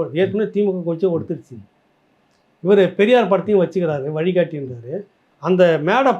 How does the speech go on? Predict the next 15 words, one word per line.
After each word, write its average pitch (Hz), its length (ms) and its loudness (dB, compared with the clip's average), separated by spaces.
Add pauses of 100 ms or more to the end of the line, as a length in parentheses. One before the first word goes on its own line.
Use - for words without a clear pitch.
போறதுலேருந்து 220 640 4
முடிகிற 208 260 2
வரைக்கும் 190 320 -2
கொடி 208 160 2
கம்பம் 196 280 2
விழுந்து 202 240 4
பிற்பாடு 190 320 -4
திரும்ப 220 260 2
ஒரு 180 80 2 (120)
யாகம், 156 280 -4 (420)
நம்பூதிரிகள்லாம் 185 760 2
கொண்டு 165 160 -6
வந்து 160 140 -2
அழைச்சி 165 260 -4
வச்சுக்கிட்டு 135 420 -10